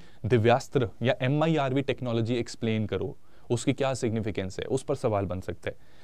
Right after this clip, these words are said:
मून के टाइम को डिटरमाइन करना ज़रूरी क्यों है, इस पर सवाल बन सकता है। And what are the challenges, ठीक है? तो इस आर्टिकल को एक बार आप खुद से भी रीड कीजिएगा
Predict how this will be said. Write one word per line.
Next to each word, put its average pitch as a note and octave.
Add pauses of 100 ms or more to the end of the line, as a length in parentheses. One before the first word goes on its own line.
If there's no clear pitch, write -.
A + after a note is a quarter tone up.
(280)
मून F3+
के D#3 (180)
टाइम D3
को C#3+
डिटरमाइन C3+
करना D3+
ज़रूरी B2+
क्यों F#3+
है, - (540)
इस C#3+
पर E3
सवाल A2+
बन F#2+
सकता G2
है। G2+
And A2+
what A#2+
are B2+
the B2
challenges, G#2
ठीक A#2+
है? E3+ (300)
तो D3+
इस E3+
आर्टिकल C3+
को C#3+
एक A2+
बार B2+
आप B2
खुद A2+
से -
भी C#3
रीड B2+
कीजिएगा A#2+